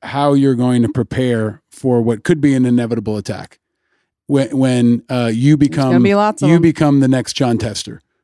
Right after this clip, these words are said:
Speaker 1: right? Where, where Trump singled out Jon Tester because he,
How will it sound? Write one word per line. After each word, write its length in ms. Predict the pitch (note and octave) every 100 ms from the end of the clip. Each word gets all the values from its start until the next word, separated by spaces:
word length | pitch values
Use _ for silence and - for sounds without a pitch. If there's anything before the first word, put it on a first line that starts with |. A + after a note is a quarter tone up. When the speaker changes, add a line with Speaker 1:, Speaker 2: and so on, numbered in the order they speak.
| _
Speaker 1:
right? 200 | B2+ C3+
Where, 140 | C3+ C3
where 340 | B2+ B2+ B2
Trump 440 | G#2+ - D3+ D3 - _ -
singled 340 | - D#3 D3+
out 220 | C#3 C3+
Jon 240 | A2+ B2+ A#2+
Tester 400 | C3+ A#2+ - B2
because 380 | A2 - B2 A2
he, 300 | B2+ A#2+